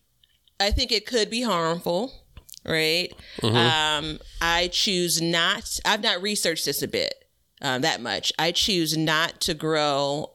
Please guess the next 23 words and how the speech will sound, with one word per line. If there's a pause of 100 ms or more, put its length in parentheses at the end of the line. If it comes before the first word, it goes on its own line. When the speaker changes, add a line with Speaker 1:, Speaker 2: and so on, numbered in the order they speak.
Speaker 1:
um,
in
them,
like,
for
vegetables
and
things. (120)
Speaker 2:
Mm-hmm.
Speaker 1:
Um, (680)
but
I
think
they
make
some
beautiful
kind
of
decorative
arrangements
for
flowers.